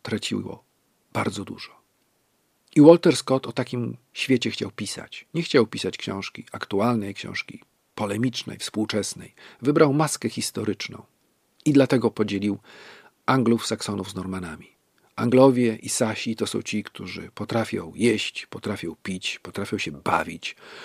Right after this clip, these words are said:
którzy są przyjaźni, którzy rozumieją naturę, rozumieją las, a Normanowie są nowocześni,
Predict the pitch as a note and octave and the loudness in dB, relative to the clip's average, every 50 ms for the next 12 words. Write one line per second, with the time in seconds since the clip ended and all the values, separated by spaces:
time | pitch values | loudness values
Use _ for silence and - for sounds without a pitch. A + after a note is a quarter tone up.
0 | - - - - - - G#2+ A2 G2 - G2+ F2+ - - - - B2 B2+ A#2+ A2+ | -18 -20 -20 -8 -6 -4 -2 -2 -2 -2 -4 -4 -4 -2 2 4 6 6 6 6
1 | A#2 G#2+ G2 G2+ A2+ A#2+ B2 - - A2+ A2 G#2+ G2+ G2+ A#2+ A2+ A#2 B2 A#2 B2+ | 4 2 0 -4 -4 -6 -6 -4 -4 -4 -2 -2 0 2 2 2 4 4 4 4
2 | B2 A#2 G#2 F#2+ F#2 F2 - - A#2 A2 A2 A2+ A#2 A2 G2+ G2+ F#2 G2 G2+ G#2+ | 4 4 2 0 -4 -8 -2 2 4 4 4 4 4 2 0 -2 -4 -4 -2 0
3 | A2 G#2 F#2+ D#2+ F2+ G#2 A#2 G2 F#2+ - - - - - - _ - - - - | 0 0 -2 -4 -4 -2 -2 -2 0 -2 -4 -4 -6 -8 -14 _ -20 -20 -20 -20
4 | - - - - B2 C#3 C3+ C3 C#3 C#3+ D3+ C#3 C3 A2+ - - F#2+ G2 A#2+ C3+ | -20 -10 -4 2 4 4 6 6 6 6 6 6 6 4 4 0 -2 0 0 4
5 | C3+ D#3+ - - C#3+ C3 - - - - A#2+ A#2 A#2 | 6 4 4 4 0 0 0 -2 -2 -2 -4 -4 -6